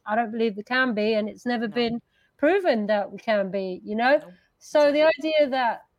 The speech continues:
Speaker 1: people can be born, born in the wrong bodies, but funny enough, they're only ever born in the opposite sex's body.
Speaker 2: <laughs>
Speaker 1: They're, it's not like they're born in, why aren't we born in animals' bodies? Like, why not? You know,
Speaker 2: I'm
Speaker 1: like,
Speaker 2: sure that's probably coming, Lord Almighty.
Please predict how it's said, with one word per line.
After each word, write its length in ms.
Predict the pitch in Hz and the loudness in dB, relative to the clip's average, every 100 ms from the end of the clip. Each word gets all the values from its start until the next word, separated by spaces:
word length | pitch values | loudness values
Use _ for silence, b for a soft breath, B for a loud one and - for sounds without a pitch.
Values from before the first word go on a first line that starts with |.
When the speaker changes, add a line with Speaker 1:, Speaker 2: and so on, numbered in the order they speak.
| - | -6
Speaker 1:
people 240 | 311 302 | -4 -2
can 160 | 302 285 | -2 -2
be 100 | 285 | 0
born, 440 | 277 277 269 220 | 2 2 0 -4
born 220 | 269 262 262 | -4 -4 -2
in 80 | |
the 80 | 240 | -4
wrong 240 | 233 233 220 | -4 -6 -6
bodies, 320 | 262 233 208 | -6 -6 -10
but 160 | 208 - | -14 -4
funny 180 | 294 294 | -2 0
enough, 240 | 285 254 | -2 -4
they're 160 | 254 247 | -8 -2
only 240 | 294 320 | 0 2
ever 180 | 320 285 | 2 0
born 340 | 262 285 277 269 | -2 0 0 0
in 80 | |
the 100 | 247 | -4
opposite 440 | 247 254 254 - 226 | -4 -6 -12 -18 -16
sex's 440 | - 233 _ 196 | -12 -12 _ -18
body. 420 | - 180 170 175 - | -14 -14 -12 -14 -16
Speaker 2:
<laughs> 580 | 220 _ _ _ _ - | -20 _ _ _ _ -2
Speaker 1:
They're, 220 | 262 262 | 0 2
it's 100 | 247 | 2
not 160 | 285 277 | 2 2
like 180 | 277 247 | 0 0
they're 120 | 269 | -2
born 280 | 262 262 262 | 2 2 2
in, 280 | 254 240 233 b b | 2 0 -4 b b
why 240 | - 359 370 | 2 4 4
aren't 120 | 330 | 2
we 80 | 320 | -2
born 280 | 285 330 302 | 2 4 4
in 100 | 285 | 0
animals' 440 | 262 240 214 180 | -2 -4 -6 -10
bodies? 560 | - 190 180 185 - _ _ _ | -10 -10 -10 -16 -20 _ _ _
Like, 180 | 220 - | -10 -6
why 180 | 233 233 | -2 -2
not? 340 | 240 214 190 220 | -2 -4 -6 -12
You 100 | 208 | -10
know, 240 | 208 233 262 | -6 -4 -4
Speaker 2:
I'm 0 | |
Speaker 1:
like, 140 | 226 | -6
Speaker 2:
sure 140 | - 170 | -8 -12
that's 200 | 175 - | -14 -14
probably 300 | 185 151 147 | -14 -14 -14
coming, 440 | 151 143 147 147 | -16 -16 -16 -18
Lord 200 | 156 160 | -18 -16
Almighty. 580 | 156 156 156 151 147 170 | -16 -18 -18 -16 -18 -20